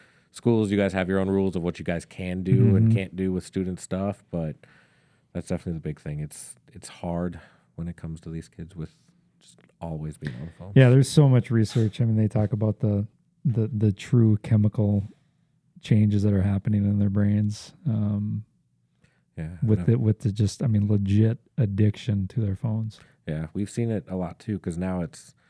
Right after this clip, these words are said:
Speaker 1: obviously when we were growing up, going to school, it was, "You're not gonna have a calculator everywhere you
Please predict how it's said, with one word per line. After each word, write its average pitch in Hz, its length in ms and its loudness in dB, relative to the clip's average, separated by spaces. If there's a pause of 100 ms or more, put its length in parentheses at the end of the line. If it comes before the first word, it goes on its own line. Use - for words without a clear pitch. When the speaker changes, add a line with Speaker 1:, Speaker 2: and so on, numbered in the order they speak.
(340)
Speaker 1:
obviously 87 240 -6
when 82 100 -6
we 85 100 -6
were 82 80 -6
growing 80 240 -6
up, 80 140 -8
going 82 140 -6
to 80 80 -8
school, 82 340 -6
it 78 80 -4
was, - 360 -12 (280)
"You're 90 140 -6
not 95 160 -8
gonna 98 100 -6
have 95 100 -6
a 90 40 -8
calculator 87 480 -4
everywhere 80 320 -6
you 80 60 -8